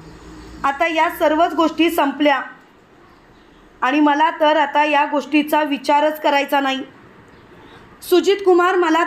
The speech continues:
तर कळूनच चुकली तुझी लायकी काय आहे ती आणि लवकरात लवकर या सर्व गोष्टी व्यवस्थित केल्याच पाहिजेत."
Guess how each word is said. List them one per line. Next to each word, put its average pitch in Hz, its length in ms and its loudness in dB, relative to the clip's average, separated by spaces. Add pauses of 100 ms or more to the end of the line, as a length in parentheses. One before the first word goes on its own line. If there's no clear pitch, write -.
तर 349 120 2
कळूनच 349 440 2
चुकली 330 400 0
तुझी 320 320 2
लायकी 277 400 -2
काय 311 340 -2
आहे 294 200 0
ती 269 360 -4 (1400)
आणि 285 240 0
लवकरात 302 500 0
लवकर 302 460 0
या 302 160 0
सर्व 294 400 -2
गोष्टी 311 420 -2
व्यवस्थित 285 480 0 (120)
केल्याच 285 380 0
पाहिजेत." 262 420 -2